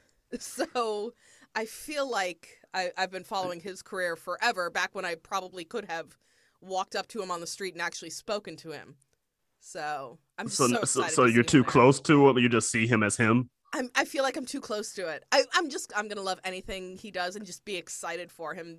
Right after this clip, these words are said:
Speaker 1: being in that movie.
Speaker 2: I was glad they were able to make his little finger blasty power exciting 'cause, like, in
Speaker 1: It
Speaker 2: the
Speaker 1: looks
Speaker 2: trailers, I
Speaker 1: good.
Speaker 2: wa-,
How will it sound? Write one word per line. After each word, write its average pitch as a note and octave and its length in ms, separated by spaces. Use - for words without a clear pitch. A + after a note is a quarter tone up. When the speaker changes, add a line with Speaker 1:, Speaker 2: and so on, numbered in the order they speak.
Speaker 1:
being E3 320
in D3+ 80
that C#3 160
movie. C#3 400
Speaker 2:
I D3 240
was C#4+ 240
glad A3 260
they A3 80
were A3 160
able G#3+ 160
to G#3+ 60
make A3 180
his G#3+ 160
little G#3+ 160
finger B3 320
blasty C3+ 480
power B2+ 380
exciting C#3+ 420
'cause, G#2+ 320
like, B2 200
in B2+ 60
Speaker 1:
It D3 40
Speaker 2:
the C#3 80
Speaker 1:
looks C3 120
Speaker 2:
trailers, F3+ 380
I C3 60
Speaker 1:
good. D3+ 100
Speaker 2:
wa-, F3 60